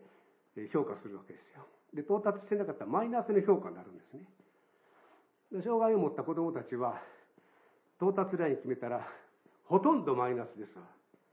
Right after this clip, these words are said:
で、「まだできてないじゃないか。もっと頑張れ」という世界しか生まれないんですね。そうすると彼らは、傷つい-、ずーっとできてないという自分の評価を受けて、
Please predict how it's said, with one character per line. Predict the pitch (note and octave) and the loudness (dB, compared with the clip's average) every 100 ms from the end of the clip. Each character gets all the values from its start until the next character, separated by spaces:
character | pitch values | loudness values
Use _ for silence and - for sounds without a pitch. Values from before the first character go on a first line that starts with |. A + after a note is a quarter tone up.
| _ _ _ _ _ | _ _ _ _ _
で、 | B2+ | -6
「ま | D#3+ | -4
だ | F3 | -2
で | G3+ | -4
き | - | -2
て | A#3 | 0
な | F3 | 0
い | D#3 | -2
じ | |
ゃ | F3+ | -4
な | D#3 | -6
い | |
か。 | - - - - _ _ | -12 -16 -16 -20 _ _
も | D3 G3 | -2 0
っ | |
と | G3 | 0
頑 | G3+ G#3+ | -2 0
張 | A3+ | 2
れ」 | G#3 F3 | 0 -2
と | D3+ | -4
い | |
う | C3+ | 0
世 | G3+ | 0
界 | D#3 | 0
し | - | -4
か | A2 | -8
生 | |
ま | A2+ | -8
れ | A2 | -10
な | F#2+ | -12
い | |
ん | F#2 | -16
で | |
す | - | -20
ね。 | C3+ _ _ _ _ _ _ - | -20 _ _ _ _ _ _ -4
そ | G#3 | -2
う | G#3 | 0
す | |
る | G#3 | -2
と | G3 F#3+ | 0 0
彼 | G3+ F#3 | 0 0
ら | B2+ | 0
は、 | B2+ A2+ - - - - _ _ | -2 -4 -6 -20 -20 -20 _ _
傷 | - A#3+ A#3+ | -4 -4 -4
つ | - D3 | -6 -10
い-、 | - - | -10 -10
ず | B2 | -6
ー | C#4 C#4 - C#3 | -6 -6 -8 -10
っ | - _ | -14 _
と | F3+ C3 A2+ | 0 2 6
で | G3+ | 6
き | G#3 | 6
て | A#3 | 0
な | G3 G#3 | 0 -2
い | |
と | - F3 | 4 6
い | C#3+ | 6
う | |
自 | A#2 C3 | 0 -2
分 | C3 | 0
の | C3 C#3 | 0 2
評 | E3+ | 2
価 | - A#2 | 2 -4
を | |
受 | A2 A2+ | -4 -6
け | |
て、 | - C3+ A2 | -2 -4 -4